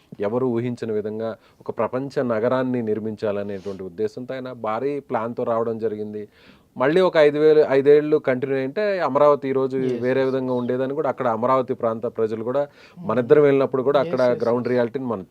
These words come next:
Speaker 1: చూసాం.
Speaker 2: అవును.
Speaker 1: అయితే ఇప్పుడు ఆయన ఖచ్చితంగా లోటు బడ్జెట్ ఉంది,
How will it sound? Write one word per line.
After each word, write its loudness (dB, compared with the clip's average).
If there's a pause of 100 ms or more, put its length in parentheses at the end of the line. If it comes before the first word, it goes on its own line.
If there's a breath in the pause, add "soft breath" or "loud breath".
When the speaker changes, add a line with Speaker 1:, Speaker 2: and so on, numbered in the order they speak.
Speaker 1:
చూసాం. -12 (180)
Speaker 2:
అవును. -18
Speaker 1:
అయితే 0
ఇప్పుడు -4
ఆయన -4 (240)
ఖచ్చితంగా -10
లోటు -2
బడ్జెట్ -12
ఉంది, -20